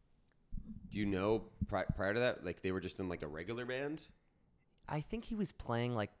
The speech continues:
Speaker 2: a drum machine or, like,
Speaker 1: Okay,
Speaker 2: he was
Speaker 1: okay.
Speaker 2: playing some percussion stuff.
Speaker 1: This was also still pretty early in the context of even, like, I think what we think of now as electronic music, right?
Speaker 2: Um, yeah.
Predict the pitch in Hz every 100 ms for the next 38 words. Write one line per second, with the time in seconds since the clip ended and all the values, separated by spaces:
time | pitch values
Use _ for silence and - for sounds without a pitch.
0 | _ - - - - - 98 95 104 107
1 | 104 - 104 101 101 92 87 76 78 123
2 | 113 - 147 135 - 107 98 113 101 -
3 | 113 - 139 143 - 403 392 339 175 -
4 | - 123 156 - - - 123 143 135 95
5 | 110 113 104 90 87 92 101 107 - 95
6 | 90 87 87 80 71 - - - 110 95
7 | 78 82 - 110 92 80 80 87 80 76
8 | 76 - 73 - 78 92 65 - 65 80
9 | 104 _ - - _ _ _ _ _ _
10 | _ _ - _ - - - - 165 170
11 | 170 170 - _ 175 208 190 107 98